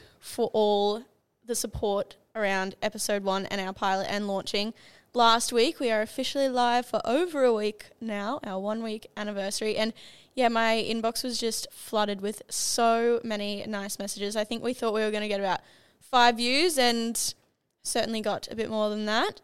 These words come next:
and some really high ratings, which was so, so lovely. So thank you again for your support. We've got, I actually, one of my mates sent me <laughs> a message,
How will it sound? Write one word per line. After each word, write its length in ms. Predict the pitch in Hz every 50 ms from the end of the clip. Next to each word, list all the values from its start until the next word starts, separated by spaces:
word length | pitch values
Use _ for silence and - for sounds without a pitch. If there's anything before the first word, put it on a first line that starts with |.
| _ -
and 640 | 240 233 226 214 214 214 208 214 214 214 208 214 - -
some 340 | - - - 220 220 220 214
really 500 | 220 226 226 226 226 226 220 226 220 - - - _ _
high 280 | - - - 214 208 208
ratings, 440 | 202 202 190 190 185 196 202 208 208
which 160 | 208 - -
was 180 | 214 202 196 - - _ _ -
so, 560 | - - - - - 262 262 262 254 254 262
so 200 | 262 - 240 226
lovely. 300 | 220 214 202 214 214 220
So 140 | - 214 208 - - - - - _ _
thank 260 | - 277 285 294 -
you 60 | 302 269
again 240 | 247 247 233 240
for 80 | 233 247
your 100 | 233 226
support. 460 | 233 - - - - 220 233 262 -
We've 160 | 247 240 220
got, 180 | - 233 226 - -
I 100 | 220 208
actually, 420 | - 202 208 - - 233 220 226 - - - - - _ _
one 140 | - 226 233
of 60 | 247
my 60 | 247 233
mates 320 | 214 196 196 - - -
sent 200 | - 233 202 156
me 280 | - 202 185 202 294 - - 269 247 - - 277 - - -
<laughs> 520 | - - - - - _ - _ _ - -
a 80 | 240
message, 760 | 233 233 208 208 233 - - 220 202 202 202 214 - - -